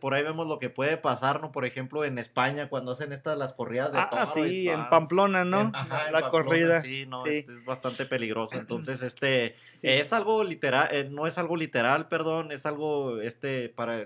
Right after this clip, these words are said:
Speaker 1: expresar otra cosa, entonces no se le va a ir a ocurrir
Speaker 2: <laughs>
Speaker 1: <laughs> a tomar el toro por los cuernos, porque
Speaker 2: Y, y
Speaker 1: entonces sí vamos a ver ahí, este, las consecuencias.
Speaker 2: Claro, claro.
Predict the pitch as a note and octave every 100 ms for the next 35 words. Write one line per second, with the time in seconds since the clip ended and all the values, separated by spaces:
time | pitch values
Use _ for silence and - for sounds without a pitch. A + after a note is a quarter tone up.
0 | - A2 - B2 A#2+ C3 C#3+ D3 C3+ C#3+
1 | D#3 E3 C#3 C3+ C#3+ - B2 C3 C3+ D3
2 | C3 C3 D3+ D3 C#3 - C3 B3 B3+ -
3 | D4 - - - A#3 A3 A4 B4 - F#3+
4 | - - B3+ A#3+ D#3 - D3+ D3 D3 E3
5 | D#3+ D3+ C#3+ C3+ C#3+ D#3 D#3 D#3 B2+ B2
6 | - C3+ C3+ C3+ B2+ - D4+ A#2+ A2+ C3
7 | C3 C#3 C#3+ C#3 C#3 C#3 B2+ A#2+ C3 C3+
8 | C3+ C3+ C3+ - C#3 C3+ A#2+ A2 G#2+ A2
9 | A2+ - G#2+ A2 A#2 A#2+ A#2+ G#2+ - G3
10 | G3+ F#3 - G3 G3 F#3+